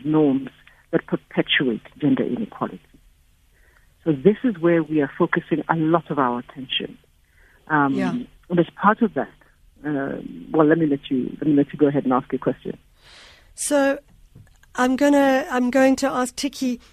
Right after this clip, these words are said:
Speaker 2: the relationship between yourself and Anne in, uh,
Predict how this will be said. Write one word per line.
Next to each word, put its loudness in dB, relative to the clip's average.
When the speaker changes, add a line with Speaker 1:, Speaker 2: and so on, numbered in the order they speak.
Speaker 2:
the -2
relationship 2
between -2
yourself -4
and 0
Anne -2
in, 2
uh, 0